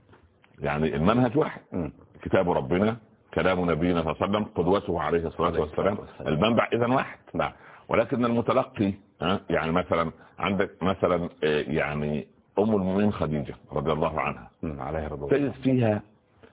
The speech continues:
Speaker 1: حنان الأمومة. لأن النبي صلى الله عليه وسلم في وقت كما قيل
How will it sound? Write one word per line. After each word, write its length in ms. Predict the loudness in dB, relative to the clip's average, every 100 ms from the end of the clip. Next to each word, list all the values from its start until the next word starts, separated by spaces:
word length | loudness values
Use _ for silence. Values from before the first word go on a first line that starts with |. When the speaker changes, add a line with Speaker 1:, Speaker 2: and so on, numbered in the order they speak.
| _ _
Speaker 1:
حنان 420 | -10 -2 2 2 2
الأمومة. 440 | 2 0 0 -4 -10 _ _ _ _ _ _ -20 -20 -20 _ _ _ _ _ -20 -20 -20 -8
لأن 300 | -2 0 2
النبي 320 | 2 4 4
صلى 120 | 2 2
الله 120 | 2
عليه 120 | 0 0
وسلم 140 | -2
في 180 | 0 2
وقت 400 | 2 0 -14 -18 -20 _ _ _ _ _ _ _ -4
كما 220 | 0 0
قيل 360 | 0 0 0